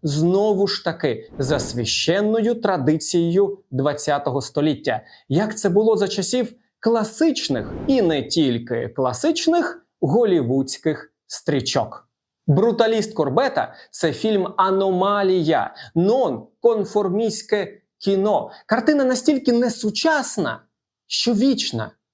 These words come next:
Сучасному кінематографу дуже не вистачає подібного розмаху і режисерської,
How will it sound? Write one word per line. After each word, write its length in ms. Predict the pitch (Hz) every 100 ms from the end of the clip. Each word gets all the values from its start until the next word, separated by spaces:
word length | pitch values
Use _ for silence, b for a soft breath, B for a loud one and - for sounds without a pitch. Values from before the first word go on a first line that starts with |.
| _ _ _
Сучасному 920 | - - 220 214 220 190 - 147 135
кінематографу 920 | - 139 139 139 254 170 139 131 113 B B -
дуже 420 | 139 254 180 180
не 120 | 185
вистачає 680 | 185 180 190 185 277 254 233
подібного 680 | 226 208 220 220 220 202
розмаху 800 | 208 185 143 233 294 - 226 185 B B _
і 120 | 247
режисерської, 1080 | 262 196 214 - 330 311 262 - 220 175 B